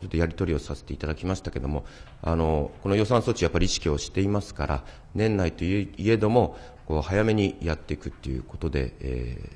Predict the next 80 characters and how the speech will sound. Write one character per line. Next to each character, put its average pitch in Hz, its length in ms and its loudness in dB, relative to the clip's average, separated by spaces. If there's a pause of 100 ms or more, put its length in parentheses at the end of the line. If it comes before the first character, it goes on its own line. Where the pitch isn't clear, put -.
(180)
ー、 - 40 -8
あ 73 40 0
り 90 80 0
ま 92 100 0
す - 140 -8
の 65 100 -4
で、 65 160 -2 (460)
ぜ 127 120 0
ひ 120 120 -2
で 92 80 6
す - 100 -6
ね、 69 260 -2
こ 101 80 -2
の 92 320 0
予 107 120 0
算 143 220 4
措 143 160 -2
置 110 460 0 (380)
の 117 100 2
前 139 220 8
に 156 80 6
は 131 60 8
し - 120 -2
っ - 20 -10
か 117 100 6
り 95 60 2
決 - 160 -2
ま 131 100 6
っ - 140 -4
て - 100 4
い - 20 -4
く 151 140 0
と - 80 -10
い - 20 -2
う - 40 6
こ 92 80 10
と - 100 2
の 78 100 2
認 82 120 2
識 - 140 -8
で 76 100 -2 (100)
い 110 100 2
い - 20 -2
で 71 100 -4
す - 120 -14
か？ - 100 -12 (440)
予 98 80 -2
算 101 140 4
編 101 120 6
成 82 140 0
の 73 160 2 (500)
そ - 120 -4
の 78 80 2
前 92 220 8
に 78 80 4
は 73 60 0
決 - 160 -4
め 127 100 10
な 135 80 10
い 135 60 6
と、 156 100 4
こ 117 120 6
れ 104 40 12
は 92 160 12
だ 85 60 2
か 80 100 2
ら、 71 240 2 (100)
あ、 67 300 -2 (100)
反 98 200 0
映 - 60 2
さ 101 140 0
れ 104 60 4
ま 104 100 2
せ 98 120 -2
ん 82 60 -2
か - 80 -6
ら、 69 40 -6
政 - 200 -6
策 - 180 -10
に。 71 80 -12